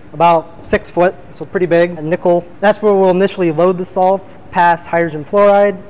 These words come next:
and hydrogen through it, and that will clean out the oxides and the different, uh, contaminants inside the salt.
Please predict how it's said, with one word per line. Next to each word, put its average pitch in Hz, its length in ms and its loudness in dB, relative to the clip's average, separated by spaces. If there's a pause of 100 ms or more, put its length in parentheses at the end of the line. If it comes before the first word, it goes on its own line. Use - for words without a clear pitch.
and 156 340 -2
hydrogen 180 420 -2
through 208 220 0
it, 220 160 -2 (360)
and 156 60 -6
that 170 140 0
will 160 80 -2
clean 175 300 -2
out 170 240 2
the 160 80 -2
oxides 160 640 0
and 143 80 -14
the 143 40 -12
different, 147 320 -8 (440)
uh, 139 80 -8
contaminants 175 560 -4
inside 151 320 -2
the 139 60 -12
salt. 127 300 -10